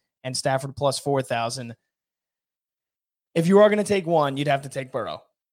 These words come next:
right? I don't think, I don't think Matt Stafford has a prayer of, of running the ball in for a touchdown, uh, especially on the first drive. That being said, crazy things have happened before. Um, I'm not,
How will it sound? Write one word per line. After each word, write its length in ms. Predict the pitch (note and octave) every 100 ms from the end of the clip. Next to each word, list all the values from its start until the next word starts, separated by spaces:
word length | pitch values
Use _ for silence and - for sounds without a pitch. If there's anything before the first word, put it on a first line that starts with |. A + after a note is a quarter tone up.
| -
right? 160 | C#3
I 80 | C#3
don't 160 | D3+ D3+
think, 300 | D3+ C#3 C3
I 80 | D3
don't 100 | D3+
think 140 | C#3+
Matt 160 | C3+ C3+
Stafford 340 | C#3+ C3+ C3+
has 140 | B2+
a 40 | B2
prayer 360 | - C3+ B2+
of, 240 | B2 A#2 C3
of 180 | B2 B2
running 300 | C3 C3 C3
the 60 |
ball 260 | B2 A#2+ A#2+
in 120 | A#2
for 140 | A2+ B2+
a 60 |
touchdown, 680 | B2+ A2+ - A#2+ A2 A2 A2
uh, 160 | - A#2
especially 460 | G#2+ - D3 C3+ C#3
on 120 | B2
the 60 | B2
first 340 | - B2+ A#2+
drive. 400 | - A2+ G#2 G#2
That 160 | A#2+ D#3+
being 160 | G3 F3+
said, 260 | G3 F3+
crazy 340 | - F3 E3+ F3
things 220 | F#3 D#3+
have 120 | F3
happened 300 | E3 E3 D#3+
before. 520 | D#3 D3+ C#3+ C#3 C3+ - -
Um, 300 | A#2+ B2 B2
I'm 140 | C3+
not, 240 | D3 C#3